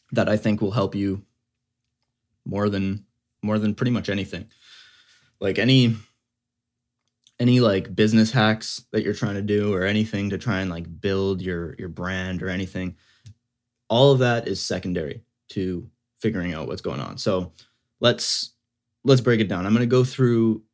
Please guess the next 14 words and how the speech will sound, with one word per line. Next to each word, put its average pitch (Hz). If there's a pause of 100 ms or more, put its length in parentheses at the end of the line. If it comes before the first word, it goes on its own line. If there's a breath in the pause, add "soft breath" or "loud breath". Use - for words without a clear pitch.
(420)
in 117
the 110
order 139
that 113
I 110
do 113
these 113
things, 117 (180)
um, 90 (1000)
and 110
I'm 101
gonna 104
explain 107
why 98